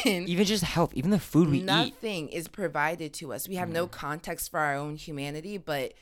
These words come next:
Speaker 2: in African beliefs, that's what should have been given from the front. And there's a very strong encouragement of the collective education. So that means that, like,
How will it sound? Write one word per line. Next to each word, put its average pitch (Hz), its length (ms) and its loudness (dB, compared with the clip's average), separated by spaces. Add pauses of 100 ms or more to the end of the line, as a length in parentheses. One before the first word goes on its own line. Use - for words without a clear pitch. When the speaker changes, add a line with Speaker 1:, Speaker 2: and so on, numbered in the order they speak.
(260)
Speaker 2:
in 160 120 -4
African 165 560 -4
beliefs, 151 420 -6
that's 147 420 -2
what 156 180 -6
should 156 220 -4
have 151 120 -6
been 143 200 -6
given 147 340 -6
from 143 380 -8
the 131 80 -6
front. 135 400 -8
And 147 260 -6
there's 147 220 -4
a 151 60 -6
very 147 360 -4
strong 143 560 -6
encouragement 147 560 -8
of 139 260 -4 (380)
the 165 120 0
collective 143 640 -4
education. 139 760 -8
So 143 300 -2
that 143 180 -4
means 139 280 -8
that, 131 260 -8
like, 131 240 -12